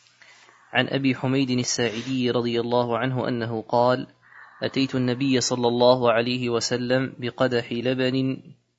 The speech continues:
من النقيع ليس مخمرا، فقال: 'ألا خمرته؟ ولو أن تعرض عليه عودا.' قال أبو حميد: 'إنما أمرنا بالأسقية أن توكأ ليلا، وبالأبواب أن تغلق ليلا.'"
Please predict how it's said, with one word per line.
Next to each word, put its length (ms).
من 140
النقيع 520
ليس 280
مخمرا، 800
فقال: 540
'ألا 200
خمرته؟ 720
ولو 240
أن 180
تعرض 440
عليه 500
عودا.' 440
قال 200
أبو 280
حميد: 520
'إنما 440
أمرنا 440
بالأسقية 1040
أن 140
توكأ 480
ليلا، 560
وبالأبواب 760
أن 380
تغلق 440
ليلا.'" 580